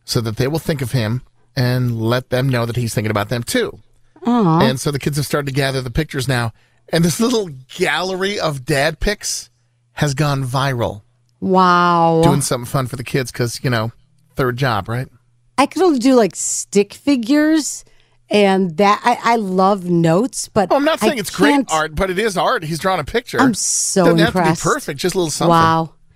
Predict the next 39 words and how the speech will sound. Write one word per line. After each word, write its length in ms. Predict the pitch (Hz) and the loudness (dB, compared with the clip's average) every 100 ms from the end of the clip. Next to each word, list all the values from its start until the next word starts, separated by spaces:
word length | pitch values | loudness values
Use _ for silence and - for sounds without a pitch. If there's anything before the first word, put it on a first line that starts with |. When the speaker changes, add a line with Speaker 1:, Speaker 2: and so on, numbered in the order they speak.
| _ - | _ -4
Speaker 2:
He 200 | 254 240 | 2 4
wins. 500 | 226 202 202 - - | 4 2 0 -4 -8
He 220 | 170 254 | 0 4
wins 260 | 233 220 - | 4 2 0
for 140 | 214 | -4
sure. 400 | 180 220 180 165 - - - - | -2 0 2 0 -6 -20 -12 0
And 180 | 330 320 | 2 4
finally, 320 | 339 349 302 | 4 4 2
bees 340 | 208 311 349 | 4 4 4
die 340 | - 247 202 196 | 2 2 2 0
after 280 | 202 202 - | 0 -2 0
they 100 | 196 | 0
sting 320 | 185 - 262 | 0 2 2
you, 100 | 233 | 4
but 140 | 185 185 | 2 0
apparently 400 | - 233 208 196 | 0 -2 0 2
not 240 | 185 165 - | 0 -2 0
always. 520 | 208 226 160 156 - _ _ - | 2 2 2 0 -2 _ _ -2
A 80 | 190 | -2
beekeeper 680 | 156 143 302 - 233 - 175 | 0 4 4 4 -2 2 0
in 80 | 170 | 2
Saint 240 | 190 170 | 0 -2
Petersburg, 520 | 240 202 175 185 165 | 0 0 0 -2 -2
Florida 460 | _ 254 262 190 175 | _ 2 2 2 0
got 220 | 180 170 | 0 -2
stung, 420 | - 285 254 208 - _ _ - | -2 0 2 0 -4 _ _ 2
but 220 | 269 - | 2 2
then 260 | 214 302 302 | 2 4 4
the 80 | 247 | 0
bee 560 | 208 320 370 277 285 - _ _ _ | 2 6 6 4 0 -4 _ _ _
changed 480 | - 302 277 277 - | 0 4 6 4 2
its 160 | 311 - | -2 4
mind. 600 | 339 381 392 196 156 156 _ _ - | 4 6 4 2 0 -4 _ _ -4
She 160 | - | -2
posted 560 | 233 294 330 - 415 640 | 2 2 2 2 0 2
a 80 | 269 | 0
video 560 | 220 277 269 233 196 - - | 2 2 4 4 2 0 0
of 180 | 220 | 2
it 160 | 220 | 2